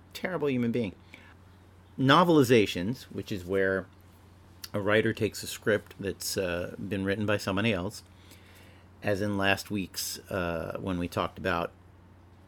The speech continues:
Star Trek and James Blish, and turns that into a novel. My father novelized Beneath the Planet of the Apes, The Cannonball Run. Thank you very much. Yeah, there's a novel.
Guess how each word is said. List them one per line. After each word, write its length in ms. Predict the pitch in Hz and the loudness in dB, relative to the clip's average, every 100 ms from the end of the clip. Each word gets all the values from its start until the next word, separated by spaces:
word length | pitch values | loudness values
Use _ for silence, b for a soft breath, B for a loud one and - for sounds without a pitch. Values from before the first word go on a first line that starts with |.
| - - - | -20 -20 -18
Star 300 | - 127 113 | -2 4 4
Trek 340 | - 107 110 | 4 0 -2
and 160 | 113 101 | -4 -2
James 300 | 104 95 90 | -2 -2 -4
Blish, 400 | 98 87 104 - - - - - | -4 -4 -4 -10 -20 -20 -18 -4
and 220 | 117 123 | -2 0
turns 280 | 120 110 104 | 0 0 0
that 200 | 101 95 | 0 0
into 320 | 87 98 95 | -2 -2 -2
a 40 | |
novel. 420 | 92 87 76 - - - | 0 0 -2 -6 -14 -14
My 140 | - 90 | -12 -6
father 340 | 98 92 92 | 0 0 0
novelized 880 | 90 85 82 80 80 78 - - - B B B B - - - | -4 -4 -4 -6 -4 -6 -10 -16 -18 B B B B -20 -12 -6
Beneath 240 | 101 95 | -4 -4
the 40 | - | -6
Planet 300 | - 95 95 | -2 0 2
of 60 | |
the 120 | 107 127 | 2 2
Apes, 580 | 123 - - - - - - B B B B B - - | 0 -4 -10 -10 -12 -18 -20 B B B B B -20 -12
The 80 | 95 | -10
Cannonball 800 | - - 95 95 92 90 82 82 | -6 -2 -2 -2 -2 -2 -2 -2
Run. 400 | 101 110 104 104 | 0 0 0 -4
Thank 220 | - 101 95 | -6 -6 -4
you 60 | |
very 100 | 95 | -2
much. 240 | 95 92 135 | -2 -2 -2
Yeah, 120 | 127 | -2
there's 220 | 131 156 | -2 -2
a 60 | 151 | -2
novel. 440 | 98 85 87 | -2 -4 -8